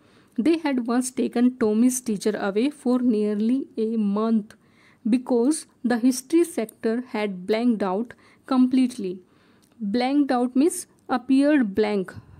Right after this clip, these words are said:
खाली। तो एक बार क्या हुआ था,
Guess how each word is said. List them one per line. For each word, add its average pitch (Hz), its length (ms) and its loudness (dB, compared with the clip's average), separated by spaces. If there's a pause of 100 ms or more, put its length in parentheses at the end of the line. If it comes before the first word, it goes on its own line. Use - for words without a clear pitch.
(120)
खाली। 226 440 -4 (800)
तो 277 240 2
एक 294 300 -2
बार 294 220 -2 (180)
क्या 247 120 0
हुआ 220 260 2
था, 240 240 -2